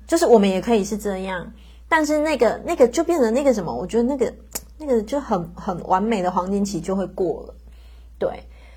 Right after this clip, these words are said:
然后或许这样就会延缓你生命的某些的一个，比方说，诶，你可能，比方说这件事情，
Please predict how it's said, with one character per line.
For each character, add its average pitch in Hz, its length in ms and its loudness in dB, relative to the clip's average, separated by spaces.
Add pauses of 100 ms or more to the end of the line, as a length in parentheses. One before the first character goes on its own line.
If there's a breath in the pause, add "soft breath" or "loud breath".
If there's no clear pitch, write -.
(160 soft breath)
然 185 120 -2
后 196 680 6
或 311 340 6
许 180 240 -4
这 269 160 -4
样 311 180 4
就 294 140 4
会 302 160 4
延 214 320 2
缓 196 260 4
你 196 200 -2
生 226 260 2
命 233 300 0
的 190 100 0
某 170 300 0
些 202 340 -2
的 180 140 -2
一 190 100 -2
个， 170 260 -2
比 156 140 -12
方 208 180 -2
说， 208 200 0
诶， 294 160 -4
你 320 80 -6
可 247 140 -6
能， 170 180 -6
比 170 120 -6
方 202 200 -4
说 196 260 0
这 269 240 2
件 247 140 4
事 247 120 -4
情， - 320 -6